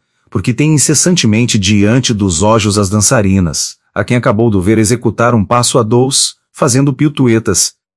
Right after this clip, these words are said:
e dando peruadas capazes de pôr em uma fogueira a cabeças em um vé velho celibatário.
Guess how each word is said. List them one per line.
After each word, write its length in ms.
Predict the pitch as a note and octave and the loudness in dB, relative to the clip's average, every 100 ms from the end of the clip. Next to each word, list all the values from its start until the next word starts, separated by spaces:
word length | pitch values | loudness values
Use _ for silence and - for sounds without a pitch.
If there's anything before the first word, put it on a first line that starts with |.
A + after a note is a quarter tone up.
| _ | _
e 80 | - | -4
dando 340 | B2 C#3 D3+ C3 | 0 2 0 0
peruadas 580 | C#3 A#2 A2+ A2+ G#2 | 0 2 2 2 0
capazes 520 | - G2+ A#2 A#2+ G#2+ F2+ | -2 -4 0 0 0 -2
de 120 | F#2+ | -2
pôr 200 | A#2+ C#3+ | -2 0
em 40 | |
uma 120 | C3 | 0
fogueira 480 | B2 B2 G#2+ A#2+ B2+ | 0 -2 0 2 2
a 40 | A#2+ | 0
cabeças 440 | A2+ G#2+ A#2+ A#2+ | 0 0 0 0
em 40 | |
um 100 | B2 | 0
vé 240 | A#2 A#2+ B2 | 2 0 0
velho 300 | G2 G#2+ A#2 | 0 0 0
celibatário. 880 | - C3+ G#2+ F#2+ D#2+ D#2 C#2+ C#2+ | 0 0 0 0 -2 -4 -6 -10